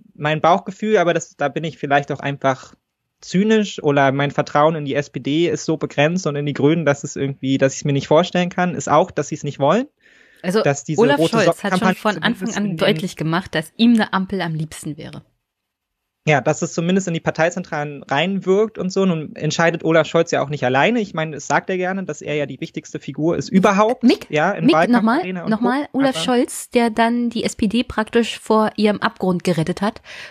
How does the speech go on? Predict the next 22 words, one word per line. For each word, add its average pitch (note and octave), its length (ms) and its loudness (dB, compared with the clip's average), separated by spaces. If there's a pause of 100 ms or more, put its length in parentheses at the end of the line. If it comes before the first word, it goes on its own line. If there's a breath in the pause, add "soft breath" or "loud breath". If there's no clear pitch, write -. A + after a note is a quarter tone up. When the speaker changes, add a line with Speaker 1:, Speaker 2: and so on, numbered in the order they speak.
Speaker 2:
So G#3 180 0
wird G#3+ 120 2
es G#3+ 100 0
dann G#3 160 -2
auch - 160 -2 (100)
in G3+ 300 2
der F#3+ 200 2
Parteizentrale F#3+ 840 0
Willy F#3 160 -2
Brandt-Haus F#3+ 720 -4 (120)
propagiert F3 640 2
werden E3+ 320 0
und G3 140 0
vor - 160 -4
allem F#3+ 180 -2
von F#3 120 0
den E3 200 2
Anhängern A3 380 2
von F3+ 140 -4
Speaker 1:
<laughs> - 40 -4
Speaker 2:
Olaf F#3+ 240 -2
Scholz, G#3+ 380 -2